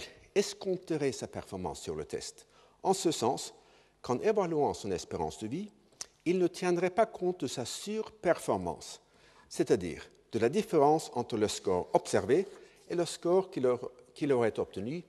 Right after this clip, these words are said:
s'il n'avait pas été motivé pour l'améliorer. Mais s'il prend le score au pied de la lettre, sans l'escompter, il est la victime, et bien sûr l'agent, de la duperie de soi-même.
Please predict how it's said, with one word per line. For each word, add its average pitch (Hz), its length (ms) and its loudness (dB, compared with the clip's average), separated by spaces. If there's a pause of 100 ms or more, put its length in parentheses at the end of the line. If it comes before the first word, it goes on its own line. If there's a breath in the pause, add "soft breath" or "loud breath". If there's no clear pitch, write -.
(320 soft breath)
s'il 151 340 -6
n'avait 127 260 -4
pas 190 220 -4
été 139 240 -2
motivé 127 560 -2 (220)
pour 131 400 -6
l'améliorer. 92 640 -4 (1120 soft breath)
Mais 135 280 2
s'il 107 200 -4
prend 101 220 -4
le 82 140 -4
score - 720 -10
au - 40 -10
pied 82 220 -10
de 90 80 -12
la 101 160 0
lettre, 190 380 -4 (260 soft breath)
sans 85 560 -4
l'escompter, 120 580 -4 (720 soft breath)
il 117 120 -6
est 107 60 0
la 85 120 -6
victime, 190 460 -10 (400)
et 80 80 -18
bien 80 160 -10
sûr 80 340 -14
l'agent, 147 400 0 (640 soft breath)
de 156 220 -4
la 110 100 -2
duperie 107 560 -8
de 95 120 -6
soi-même. 73 360 -4